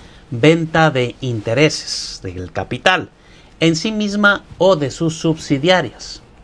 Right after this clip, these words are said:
o mediante los préstamos. También se puede obtener ingresos de los pagos que se recibe de sus subsidiarias en forma de dividendos o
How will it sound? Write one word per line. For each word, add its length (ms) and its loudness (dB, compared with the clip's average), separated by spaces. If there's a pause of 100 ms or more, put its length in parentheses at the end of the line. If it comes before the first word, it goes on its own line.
(800)
o 80 -2
mediante 560 0
los 240 -4
préstamos. 720 -8 (920)
También 320 2
se 100 0
puede 300 2
obtener 560 4
ingresos 840 2 (800)
de 160 2
los 240 -2
pagos 460 2
que 100 0
se 140 -4
recibe 560 0 (680)
de 220 2
sus 180 -2
subsidiarias 1000 2
en 160 -2
forma 440 -2
de 200 -2 (120)
dividendos 840 0 (540)
o 320 4